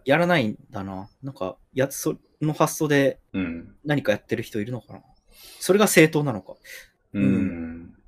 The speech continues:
Speaker 2: でもなんか政治に関わってるとおっかないみたいな印象って
Speaker 1: なるほど。
Speaker 2: 常にあるから、みんなやんないんじゃないですか。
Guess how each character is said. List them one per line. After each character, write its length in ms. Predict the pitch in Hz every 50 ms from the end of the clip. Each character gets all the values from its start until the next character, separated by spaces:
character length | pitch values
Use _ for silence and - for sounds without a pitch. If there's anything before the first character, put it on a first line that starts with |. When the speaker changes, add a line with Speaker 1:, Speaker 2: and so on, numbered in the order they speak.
| _ _ _ _ -
Speaker 2:
で 60 | 127
も 80 | 127
な 60 | 139 165
ん 20 |
か 80 | 139 127
政 320 | - 180 196 214 220 202
治 160 | 202 202 202
に 140 | 202 196 196
関 120 | - 180 170
わ 200 | 185 185 180 180
っ 20 |
て 100 | - 175
る 140 | 165 160 160
と 300 | - 147 143 135 131 131
お 60 | 139
っ 60 | -
か 120 | - - 151
な 140 | 147 147 135
い 60 | 110
み 100 | 90 85
た 100 | - 90
い 60 | 85
な 100 | 82 82
印 320 | 85 85 90 95 95 -
象 80 | - 95
っ 20 | 90
て 40 | 101
Speaker 1:
な 60 | 135
る 60 | 123
ほ 80 | 123 120
ど。 60 | 110
Speaker 2:
常 160 | 101 117 127
に 80 | 123 104
あ 120 | 90 87
る 140 | 90 95 95
か 80 | - 87
ら、 260 | 80 80 76 - -
み 120 | - 95 101
ん 40 | 101
な 100 | 92 85
や 80 | 85
ん 100 | 87 92
な 100 | 90 87 90
い 40 |
ん 40 | 90
じ 60 | -
ゃ 40 | -
な 40 | -
い 40 | -
で 60 | -
す 80 | - -
か。 180 | - - -